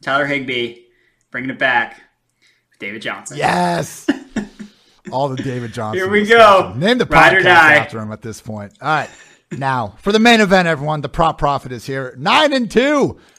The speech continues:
Speaker 2: Nine wins, just two losses, and he is just killing it over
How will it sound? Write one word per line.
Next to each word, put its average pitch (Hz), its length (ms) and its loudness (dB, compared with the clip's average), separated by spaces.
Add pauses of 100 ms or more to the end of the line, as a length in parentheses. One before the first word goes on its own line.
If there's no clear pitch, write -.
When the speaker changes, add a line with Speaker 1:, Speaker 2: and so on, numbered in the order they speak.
Speaker 2:
Nine 233 500 -6
wins, 185 360 -6 (100)
just 151 380 -6
two 151 220 -8
losses, 123 580 -8 (260)
and 120 320 -10
he 131 280 -14
is 120 180 -16
just 113 220 -16
killing 117 320 -10
it 113 120 -12 (220)
over 127 340 -8